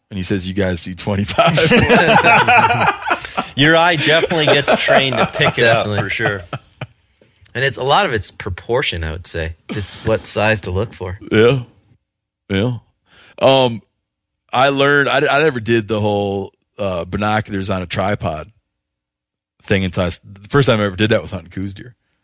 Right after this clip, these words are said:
Speaker 1: And, um, you realize that when you start seeing two hundred yards away a bird, you, if, when you realize that you just saw, like, a bird wing two hundred yards away, you're like, "Dude, there's no way I would have ever seen freehand, and I would never have caught that movement."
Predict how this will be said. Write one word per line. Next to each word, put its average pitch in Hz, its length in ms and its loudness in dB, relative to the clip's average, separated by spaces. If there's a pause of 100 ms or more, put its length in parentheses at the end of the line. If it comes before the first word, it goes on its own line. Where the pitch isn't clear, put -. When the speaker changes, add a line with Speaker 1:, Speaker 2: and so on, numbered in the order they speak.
(440)
Speaker 1:
And, 92 240 -4
um, 85 440 -6 (1160)
you 98 120 -4
realize 104 460 2
that 101 100 -6
when 104 160 -2
you 98 80 -4
start 104 440 0 (320)
seeing 104 540 -2
two 110 240 -6
hundred 98 240 -2
yards 98 340 0
away 101 400 2
a 92 60 0
bird, 98 540 0 (1500)
you, 110 200 -8
if, 110 300 -2
when 117 160 -4
you 117 140 0
realize 127 420 4
that 104 80 -14
you 113 140 -6
just 110 140 -6
saw, 113 180 0
like, 101 160 0
a 98 40 -8
bird 107 360 -2
wing 123 480 -6 (1300)
two 107 180 -4
hundred 104 180 0
yards 101 320 4
away, 107 460 2
you're 107 100 -2
like, 95 120 0
"Dude, 104 140 -4
there's 87 160 -10
no 92 400 -6
way 92 280 -2
I 90 40 -2
would 90 140 -4
have 85 80 -6
ever 90 180 -4
seen 90 380 -6
freehand, 90 580 -6
and 85 220 -12
I 98 60 -6
would 95 120 -2
never 98 180 0
have 90 120 -8
caught 101 280 0
that 101 180 -2
movement." 104 480 0